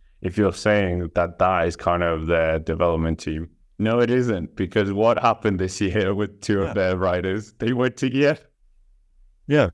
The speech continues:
Speaker 2: 'cause two of them went to E F. Luke Lamperty went to Quickstep.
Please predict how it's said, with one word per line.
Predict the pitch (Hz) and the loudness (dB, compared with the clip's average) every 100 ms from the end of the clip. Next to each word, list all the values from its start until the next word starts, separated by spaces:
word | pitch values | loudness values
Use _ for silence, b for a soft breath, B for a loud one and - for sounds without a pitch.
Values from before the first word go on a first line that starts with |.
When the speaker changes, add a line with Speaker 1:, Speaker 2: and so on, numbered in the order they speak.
| - | -6
Speaker 2:
'cause | - - | -12 -6
two | - | 0
of | 127 | 2
them | 131 | 2
went | 123 | 0
to | - - | 0 2
E | 110 - | 2 2
F. | - - _ - | -6 -12 _ -2
Luke | 113 120 - | 0 0 2
Lamperty | 101 90 - - 95 | 0 0 -12 -4 -2
went | 95 92 | -2 -4
to | - 95 - _ | -2 -2 -2 _
Quickstep. | - 85 - - 101 | -4 -4 -4 -6 -6